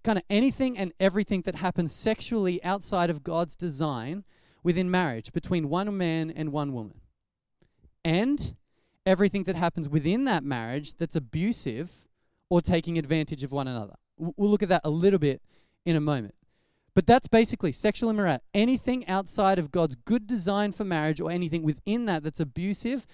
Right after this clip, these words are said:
or taking advantage of one another. In fact, the word sexual immorality, it comes from the Greek word porneia, which is where we get the word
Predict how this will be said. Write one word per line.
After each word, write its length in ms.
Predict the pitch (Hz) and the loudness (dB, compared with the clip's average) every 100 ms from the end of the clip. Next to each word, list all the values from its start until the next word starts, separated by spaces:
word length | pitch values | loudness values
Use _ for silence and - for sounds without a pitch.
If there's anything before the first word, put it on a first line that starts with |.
| - - | -20 -2
or 120 | 185 | -2
taking 360 | - 185 180 175 | 0 -2 0 -4
advantage 540 | 147 156 151 160 - - | -2 -2 -2 -6 -10 -8
of 140 | 143 | -6
one 200 | 139 127 | -6 -6
another. 340 | 135 190 131 - - - 185 | -4 -4 -4 -12 -20 -6 -2
In 100 | 180 | 2
fact, 300 | 214 185 - | 4 4 2
the 100 | 170 | 0
word 480 | 151 185 247 247 | 4 2 4 0
sexual 440 | - 202 - 180 170 | 0 -4 -2 -4 -4
immorality, 640 | 160 139 123 120 135 151 | -2 -2 -2 -2 -4 -4
it 140 | 170 - - | -4 -6 -2
comes 240 | 214 226 | 0 0
from 140 | 214 170 | 0 -2
the 80 | |
Greek 360 | 127 165 214 - | -2 2 2 2
word 280 | 170 156 139 | 2 0 0
porneia, 640 | - 151 151 180 120 123 - _ _ _ _ | -4 -2 0 -2 -4 -8 -18 _ _ _ _
which 220 | 180 180 202 | 2 4 4
is 220 | 143 156 | 0 2
where 160 | 170 165 | 4 4
we 80 | |
get 200 | 170 160 | 4 0
the 80 | 147 | 0
word 220 | 143 127 | 0 -2